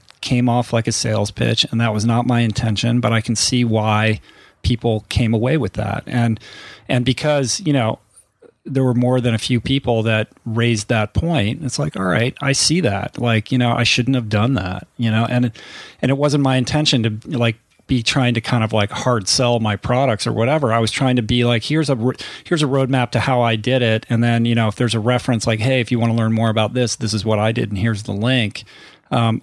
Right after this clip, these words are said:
I should have just pushed all that stuff into the back, into the appendix, and just tell the story. Like,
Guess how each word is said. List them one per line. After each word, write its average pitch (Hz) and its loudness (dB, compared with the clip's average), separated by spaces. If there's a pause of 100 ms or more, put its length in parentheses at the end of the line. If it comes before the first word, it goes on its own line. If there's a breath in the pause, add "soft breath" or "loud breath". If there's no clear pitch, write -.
I - 0
should 147 2
have 120 0
just 120 -2
pushed - 0
all 113 2
that 107 0
stuff 104 -2 (140)
into 113 0
the 101 -4
back, 98 0
into 101 0
the 98 -2
appendix, 95 -2
and 113 -2
just - -2
tell 104 2
the 98 -6
story. - -4
Like, 120 0